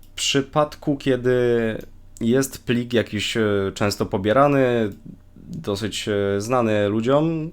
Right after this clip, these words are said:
może być tak, że dalej jest wykrywany na przykład przez dwa, trzy antywirusy. Y, wtedy, mm, z reguły jest to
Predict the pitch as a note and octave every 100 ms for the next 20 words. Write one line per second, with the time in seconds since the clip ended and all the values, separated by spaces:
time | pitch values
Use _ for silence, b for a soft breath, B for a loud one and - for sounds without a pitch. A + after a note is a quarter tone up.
0 | - A2 C#3 D#3 C3+ B2+ C3 B2 A#2 A2+
1 | G2+ G2+ G#2 G#2+ A2 G2+ G2+ G2+ G2+ G#2+
2 | G2 G2+ G2+ G2 - G#2 - - F#2 E2+
3 | F2+ G#2+ G#2+ - G2 F#2 F2 E2+ G2 G#2
4 | B2 A#2+ A#2 B B B B - - G#2
5 | G2+ G2+ G2+ - A2+ - C#3 C#3+ C3+ C3
6 | - - - - - - G#2+ G#2+ G#2+ G#2+
7 | G#2 F#2+ A#2+ C#3+ D#3+ D3+ B2 A2+ A#2 -
8 | A2+ A2 A2 A2 A2 A2+